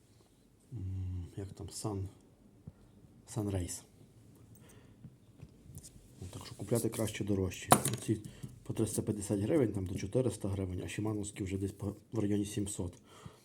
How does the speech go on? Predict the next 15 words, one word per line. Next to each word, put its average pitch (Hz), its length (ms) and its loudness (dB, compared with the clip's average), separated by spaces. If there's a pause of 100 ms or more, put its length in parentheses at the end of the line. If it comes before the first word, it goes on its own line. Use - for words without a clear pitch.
(260)
Ну, 98 120 -2
але 101 180 4
з 104 40 0
ними 113 180 8
таких 101 260 0
проблем 104 320 4
ніколи 95 340 2
не 87 120 0
було. - 240 4 (800)
Ну, 190 80 4
тут, 185 120 8
відповідно, 123 420 10
цей 120 160 6
метал 113 320 6
м'який. 165 560 6